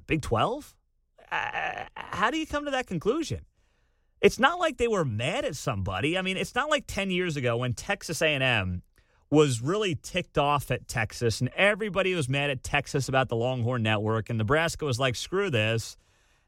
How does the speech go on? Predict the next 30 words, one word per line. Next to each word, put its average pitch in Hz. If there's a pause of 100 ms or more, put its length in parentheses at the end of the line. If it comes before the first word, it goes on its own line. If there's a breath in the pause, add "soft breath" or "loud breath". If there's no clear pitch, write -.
And 143
Mizzou 139
got 160
out, 135
and 120
Colorado 170
went 151
west, 120
and 123
A 131
and 165
M 151
said, 127
"We're 156
sick 151
of 139
it. 127
We're 139
going 143
to 127
the 123
S 117
E 107
C." 90 (200)
You 120
know? 127 (680)
It's -
not 240
like 175
that. 71